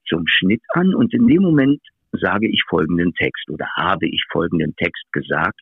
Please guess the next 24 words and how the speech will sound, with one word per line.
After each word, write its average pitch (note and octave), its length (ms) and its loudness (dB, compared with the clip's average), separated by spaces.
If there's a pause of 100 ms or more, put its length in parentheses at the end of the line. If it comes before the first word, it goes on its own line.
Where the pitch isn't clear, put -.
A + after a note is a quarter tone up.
(480)
der E2+ 80 -12
dann E2 160 -4
leider D#2 340 0
wieder E2 200 -2
rausgeschnitten D#2 760 -2
wurde A#1+ 260 -4
später. - 420 -8 (640)
Also - 140 -6
ich - 100 -6
nehme D#2+ 240 -2
das - 140 -8
Skalpell - 440 -4
und - 220 -2
sage: F2+ 580 0 (1500)
"Ode G#2 560 2 (180)
an G#2+ 180 0
eine A#2 380 2
Hode. D2 420 0 (1300)
Du G2 120 2
hängst B2 340 0
nur B2 160 4
rum D3+ 320 2
und D#3+ 220 0
machst - 280 -2